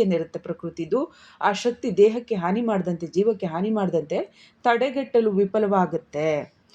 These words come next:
ಆ ಕಾರಣದಿಂದ ಮನುಷ್ಯನಿಗೆ ಅತಿಯಾಗಿ ಚಳಿ ಬರ್ತಕ್ಕಂಥದ್ದು, ಅತಿಯಾಗಿ ಸೆಕೆ ಆಗ್ತಕ್ಕಂಥದ್ದು, ಅತಿಯಾಗಿ ಮೈ ಉರಿ ಬರ್ತಕ್ಕಂಥದ್ದು, ಅತಿಯಾಗಿ ಮೈ ಒಣಗ್ತಕ್ಕಂಥದ್ದು, ಅತಿಯಾಗಿ ಮೈ ತೇವ ಆಗ್ತಕ್ಕಂಥದ್ದು, ಅತಿಯಾಗಿ ಹೆದರ್ತಕ್ಕಂಥದ್ದು,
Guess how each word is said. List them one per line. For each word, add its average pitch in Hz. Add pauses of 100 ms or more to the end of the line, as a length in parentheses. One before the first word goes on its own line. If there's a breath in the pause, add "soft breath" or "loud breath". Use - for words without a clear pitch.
(160 soft breath)
ಆ 185
ಕಾರಣದಿಂದ 226
ಮನುಷ್ಯನಿಗೆ 208
ಅತಿಯಾಗಿ 180
ಚಳಿ 170
ಬರ್ತಕ್ಕಂಥದ್ದು, 165
ಅತಿಯಾಗಿ 165
ಸೆಕೆ 175
ಆಗ್ತಕ್ಕಂಥದ್ದು, 165
ಅತಿಯಾಗಿ 165
ಮೈ 160
ಉರಿ 175
ಬರ್ತಕ್ಕಂಥದ್ದು, 165 (400 loud breath)
ಅತಿಯಾಗಿ 190
ಮೈ 175
ಒಣಗ್ತಕ್ಕಂಥದ್ದು, 175
ಅತಿಯಾಗಿ 185
ಮೈ 175
ತೇವ 190
ಆಗ್ತಕ್ಕಂಥದ್ದು, 160
ಅತಿಯಾಗಿ 175
ಹೆದರ್ತಕ್ಕಂಥದ್ದು, 190